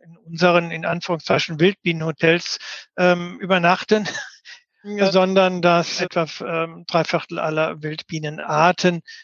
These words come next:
Speaker 1: im Boden nisten, sich andere Nistmöglichkeiten suchen oder benötigen, äh, und in einer verarmten Landschaft ist das einfach nicht mehr da. Also es geht ja nicht nur um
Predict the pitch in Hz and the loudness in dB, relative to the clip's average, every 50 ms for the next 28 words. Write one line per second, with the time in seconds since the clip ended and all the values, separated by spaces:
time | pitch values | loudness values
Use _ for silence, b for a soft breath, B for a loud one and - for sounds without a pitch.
0 | B B _ _ 185 170 156 - 170 185 214 190 208 190 180 180 180 - - - | B B _ _ -20 -20 _ -6 -2 -2 0 2 2 2 2 2 0 0 -2 -2
1 | - 180 175 175 165 160 156 156 190 160 170 196 202 208 196 185 185 180 - _ | -2 -2 -2 -4 -10 -10 -6 0 2 2 2 2 2 0 0 0 0 -2 -4 _
2 | - 185 180 - - 170 - - 175 170 165 160 - 175 165 156 _ B B B | -6 -6 -6 -4 -6 -8 -4 0 2 2 2 2 0 -2 -4 -4 _ B B B
3 | B B B B B - 180 196 202 - - 202 196 185 165 156 160 160 147 139 | B B B B B -8 -6 -6 -6 -2 -2 -2 -2 -2 -2 0 0 0 0 0
4 | 170 165 165 160 160 185 220 208 - - 190 165 170 175 185 202 208 _ B B | -2 -2 0 0 2 2 2 2 2 0 2 4 4 2 2 0 -4 _ B B
5 | B B B B B - 196 185 185 185 170 165 170 175 170 185 175 175 175 170 | B B B B B -2 2 4 4 4 2 -2 -6 -6 -6 -8 -6 -4 -4 -2
6 | 160 160 160 160 156 - - 165 156 151 156 170 170 - 180 156 143 151 160 - | -2 -2 -2 -2 -4 0 0 0 2 2 2 0 0 -6 -8 -4 -4 -4 -2 -2
7 | - 180 170 165 - - - - - - 170 - 185 170 160 - - 165 156 165 | 0 0 0 0 -2 -8 -10 -10 -4 -4 -4 -2 -2 -4 -4 -2 -2 -2 -2 -2
8 | - - 175 160 147 - 160 156 156 147 151 147 165 160 147 156 160 190 185 - | -6 -4 -4 -6 -2 2 2 4 4 4 2 0 -2 -6 -4 0 2 2 4 4
9 | 175 170 185 185 - - 190 185 185 190 190 180 175 170 165 | 2 2 4 2 0 0 2 4 4 4 4 4 0 -2 -4